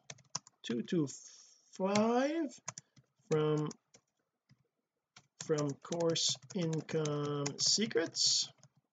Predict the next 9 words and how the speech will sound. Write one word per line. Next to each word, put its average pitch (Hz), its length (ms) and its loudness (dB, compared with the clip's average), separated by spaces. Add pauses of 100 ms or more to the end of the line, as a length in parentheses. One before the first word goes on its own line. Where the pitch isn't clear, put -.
(800)
So 143 720 2 (1160)
in 185 600 0 (240)
episode 185 1040 -2 (180)
two 196 180 0
twenty-five, 175 1000 -4
we 156 220 -6 (220)
talk 170 320 -6 (240)
about 143 580 -6 (640)
Only 160 520 0